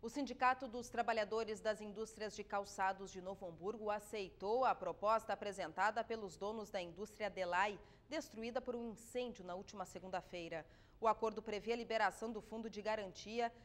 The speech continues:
e do seguro-desemprego até o final da próxima semana para os cento e quarenta funcionários demitidos.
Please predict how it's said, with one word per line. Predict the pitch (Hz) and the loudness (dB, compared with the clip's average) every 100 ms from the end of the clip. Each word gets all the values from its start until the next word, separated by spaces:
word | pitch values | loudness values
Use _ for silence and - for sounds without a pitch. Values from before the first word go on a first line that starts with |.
| - | -8
e | 359 | -6
do | 294 | -6
seguro-desemprego | 302 269 247 240 240 285 254 208 254 | -6 -4 -4 0 0 -2 -2 0 0
até | 247 202 | 2 -2
o | |
final | 202 202 | 0 -2
da | 202 | -2
próxima | 190 190 - 175 | 0 -2 -2 -8
semana | - 160 208 254 | -8 -4 -2 -2
para | 226 190 | -2 -4
os | 180 | -4
cento | 214 214 | -8 -10
e | - | -8
quarenta | 220 196 180 247 277 - 156 | 0 2 2 0 -2 -4 -6
funcionários | - 175 160 151 208 240 | -8 -10 -8 0 0 0
demitidos. | 185 151 139 - 233 214 - | -6 -10 -12 -8 -6 -6 -8